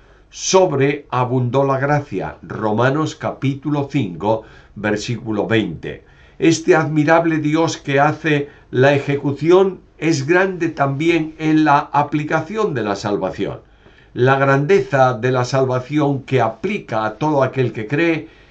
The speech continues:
se establece en la posición gloriosa de la grandeza de la adopción. En Gálatas cuatro cuatro, ese texto que yo cito tantísimas veces, dice literalmente: "Cuando vino el cumplimiento del tiempo, Dios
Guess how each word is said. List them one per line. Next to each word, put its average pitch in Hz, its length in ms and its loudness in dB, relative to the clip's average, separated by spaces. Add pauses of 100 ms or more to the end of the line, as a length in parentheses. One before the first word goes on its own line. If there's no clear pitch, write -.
(120)
se - 220 -2
establece 170 880 0
en 156 300 4
la 143 280 2
posición 180 840 -2
gloriosa 143 840 0 (260)
de 127 180 0
la 139 160 4
grandeza 135 640 -2
de 117 140 -2
la 113 240 2
adopción. 104 720 -2 (360)
En 98 160 -6
Gálatas 131 480 2
cuatro 139 380 2
cuatro, 143 400 2
ese 120 180 -2
texto 131 440 -2
que 117 100 -4
yo 123 160 -2
cito 117 380 -4
tantísimas 123 680 -4
veces, 135 440 0 (540)
dice 156 440 0
literalmente: 143 920 -2 (300)
"Cuando 147 320 4
vino 185 280 0
el 160 140 2
cumplimiento 147 760 -2
del 123 220 2
tiempo, 160 600 0
Dios 135 600 0